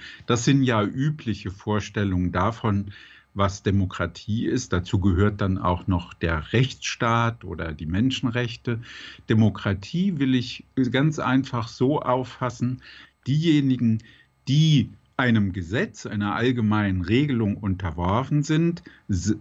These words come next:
sind dann auch die Autoren, also diejenigen, die dieses Gesetz selbst bestimmen. In welcher Form dies geschieht,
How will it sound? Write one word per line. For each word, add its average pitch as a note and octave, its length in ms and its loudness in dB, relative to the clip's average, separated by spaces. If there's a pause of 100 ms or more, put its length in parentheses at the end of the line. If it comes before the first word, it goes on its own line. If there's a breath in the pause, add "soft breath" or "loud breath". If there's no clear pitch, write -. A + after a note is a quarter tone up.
(120)
sind A#2+ 580 4
dann A#2 280 4
auch A2+ 360 0
die A2+ 240 -2
Autoren, B2 1040 2
also F2+ 240 -4
diejenigen, B2 840 0
die G#2+ 160 -6
dieses G#2 500 -2
Gesetz G2 580 0
selbst G2+ 420 2 (340 loud breath)
bestimmen. F#2 640 2 (480 loud breath)
In A2+ 160 4
welcher B2 360 2
Form D3+ 480 0
dies A2+ 280 -10
geschieht, F2+ 680 -8